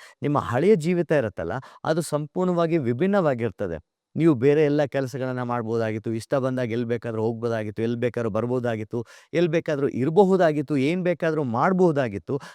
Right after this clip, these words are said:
ಆದ್ರೆ ಈಗ ಈ ಒಂದು ಸಂದರ್ಭ, ಹಾರೈಕೆ ನೀಡುವಂಥ ಸಂದರ್ಭ ಬಂದಂಥ ಕ್ಷಣದಿಂದ ನಿಮಗೆ ಏನಾಗ್ತಾ ಇದೆ, ನೀವು ಯಾವುದೇ ಬೇರೆ ಕಾರ್ಯಗಳನ್ನ ಮಾಡುವುದಕ್ಕೆ ಸಾಧ್ಯ ಆಗ್ತಾ ಇಲ್ಲ. ಜೊತೆಗೆ ಇಲ್ಲೇ ನೀವು ಹೆಚ್ಚಿನ ಸಮಯವನ್ನ ಕಳೆಯುತ್ತಿರುವಂಥ ಕಾರಣದಿಂದ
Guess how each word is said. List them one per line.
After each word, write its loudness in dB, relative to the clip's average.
ಆದ್ರೆ 4
ಈಗ 0
ಈ 2
ಒಂದು 2
ಸಂದರ್ಭ, -2
ಹಾರೈಕೆ 0
ನೀಡುವಂಥ -4
ಸಂದರ್ಭ -4
ಬಂದಂಥ -2
ಕ್ಷಣದಿಂದ -2
ನಿಮಗೆ -2
ಏನಾಗ್ತಾ -2
ಇದೆ, -4
ನೀವು 0
ಯಾವುದೇ 4
ಬೇರೆ 2
ಕಾರ್ಯಗಳನ್ನ 0
ಮಾಡುವುದಕ್ಕೆ -2
ಸಾಧ್ಯ -2
ಆಗ್ತಾ -4
ಇಲ್ಲ. -4
ಜೊತೆಗೆ 0
ಇಲ್ಲೇ 4
ನೀವು 0
ಹೆಚ್ಚಿನ -2
ಸಮಯವನ್ನ -4
ಕಳೆಯುತ್ತಿರುವಂಥ -4
ಕಾರಣದಿಂದ -4